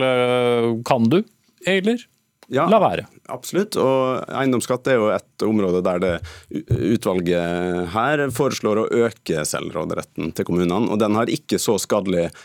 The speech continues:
Speaker 2: konsekvenser som skatt på formue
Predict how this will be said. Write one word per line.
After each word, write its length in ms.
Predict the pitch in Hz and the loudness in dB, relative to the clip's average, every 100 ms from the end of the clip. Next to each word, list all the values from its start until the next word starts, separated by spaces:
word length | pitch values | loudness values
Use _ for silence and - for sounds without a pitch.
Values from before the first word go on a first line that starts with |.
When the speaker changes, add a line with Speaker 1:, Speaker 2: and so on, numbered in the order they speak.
| - - | -20 -6
Speaker 2:
konsekvenser 640 | 98 101 110 82 - 92 | -4 -2 -4 -4 -2 -2
som 460 | - 104 104 104 107 110 | 0 0 2 2 2 0
skatt 280 | - 107 - | -2 -6 -6
på 120 | 117 | -6
formue 580 | - 113 101 82 80 | 0 2 2 0 -2